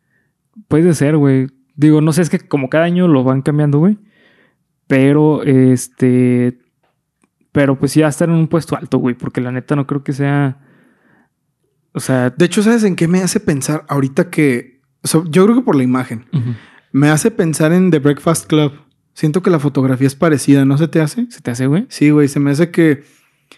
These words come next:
Speaker 2: pero es, es algo gracioso, güey, porque The Breakfast Club es de los ochentas, ¿no?
Speaker 1: Sí.
Speaker 2: No sé qué pedo, porque esta película es casi de los dos miles, güey.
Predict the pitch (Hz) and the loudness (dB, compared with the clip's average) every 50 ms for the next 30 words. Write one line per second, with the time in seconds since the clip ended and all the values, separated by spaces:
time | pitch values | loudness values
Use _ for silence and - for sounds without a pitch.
0 | _ _ _ _ _ _ _ _ _ - - - 165 160 170 175 175 175 - - | _ _ _ _ _ _ _ _ _ -8 -4 -2 0 2 2 0 0 -2 -2 -2
1 | 170 160 208 202 196 196 202 196 165 143 - 185 190 220 240 240 196 - - 151 | -2 0 2 2 2 4 4 2 2 2 0 0 2 2 2 0 0 0 -2 -4
2 | 139 143 156 147 135 135 131 147 147 139 - 190 175 180 - - _ - 175 185 | -2 0 -2 0 0 0 0 -2 -2 -2 -2 -4 -4 -4 -6 -8 _ 0 2 2
3 | 180 190 180 180 196 185 156 - - - - 156 185 226 220 233 170 143 131 139 | 4 2 2 2 2 2 0 -2 -4 -4 0 2 2 2 2 2 0 0 0 0
4 | 156 202 247 - - _ _ _ _ _ - 143 135 - - - - _ _ _ | 0 0 -2 -4 -6 _ _ _ _ _ -4 -4 -4 -4 -6 -14 -20 _ _ _
5 | _ _ _ _ _ _ _ _ _ _ - 156 156 160 175 180 - 220 196 - | _ _ _ _ _ _ _ _ _ _ -2 0 2 2 2 0 0 -2 -2 -2
6 | 240 220 - - 208 196 196 214 233 - - 170 139 - - 208 180 170 170 - | -4 -4 -2 -2 0 2 2 2 0 -2 -4 -4 -4 -2 -4 -2 0 0 0 0
7 | - 180 165 - - 175 202 220 196 156 139 127 123 123 120 113 123 135 156 214 | 0 -2 -2 -2 -2 -2 0 0 2 0 0 -2 -2 -4 -4 -2 0 0 2 2
8 | 277 311 262 190 170 160 151 135 135 | 2 0 0 -2 0 0 0 -2 -2